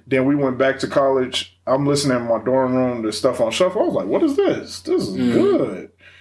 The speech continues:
Speaker 1: And then I look, I was like, "Oh, wow, Section eighty, huh?"
Speaker 2: Mm.
Speaker 1: And then I listened to it again, and it was a masterpiece.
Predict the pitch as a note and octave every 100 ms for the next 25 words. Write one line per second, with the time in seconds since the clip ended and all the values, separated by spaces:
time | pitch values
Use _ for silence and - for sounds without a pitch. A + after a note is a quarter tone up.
0 | - _ - C#3+ D3+ D#3 D3 C#3+ D#3 A3
1 | E3 G#3 D4 C3+ G#2+ - _ - F3+ E3
2 | G2+ D3 A#3 A#3+ - - - - F#3 -
3 | G#3+ C#4+ E3 G2+ E3 E3+ - - _ _
4 | G2+ G2 F#2+ A2+ C#3+ C#3+ D3 C#3+ E3+ F3+
5 | D3+ F3 D3+ C3+ D#3 F3+ E3+ A#2+ C3 C3
6 | B2+ A2+ A#2+ C3 C#3+ - G2 G2+ - -
7 | -